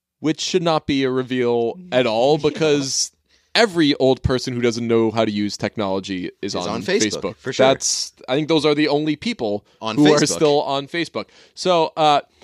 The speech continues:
Speaker 1: they're hanging out. Uh, Greta says that everyone leaves her.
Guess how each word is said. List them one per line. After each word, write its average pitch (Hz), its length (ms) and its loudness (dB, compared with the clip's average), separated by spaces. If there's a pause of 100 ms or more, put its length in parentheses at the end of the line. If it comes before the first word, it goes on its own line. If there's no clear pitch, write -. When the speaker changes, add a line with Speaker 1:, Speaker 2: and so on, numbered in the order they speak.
(200)
Speaker 1:
they're 165 140 0
hanging 220 240 -4
out. 185 240 -2 (220)
Uh, 151 240 0
Greta 180 640 0
says 156 400 2
that 143 140 2 (100)
everyone 139 560 4
leaves 123 360 0
her. - 280 -8